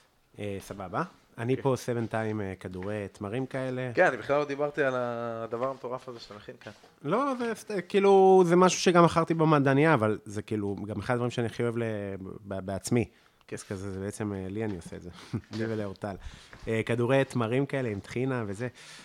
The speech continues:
Speaker 1: אז רגע, עם הרישיון נשק, מה רציתי להגיד? אה, היה מקרה
Speaker 2: כן.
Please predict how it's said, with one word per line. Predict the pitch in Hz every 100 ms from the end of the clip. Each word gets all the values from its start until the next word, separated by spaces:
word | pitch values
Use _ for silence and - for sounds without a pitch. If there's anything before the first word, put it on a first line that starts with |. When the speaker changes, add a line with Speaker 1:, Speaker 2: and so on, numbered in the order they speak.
| -
Speaker 1:
אז | 107 113
רגע, | 160
עם | 151 123
הרישיון | 117 123 139
נשק, | 143 117 -
מה | 120
רציתי | 127 113 104
להגיד? | 95 90 92 110 - - - - _ 107
אה, | 107
היה | 117 156
מקרה | 175 - 120 98
Speaker 2:
כן. | -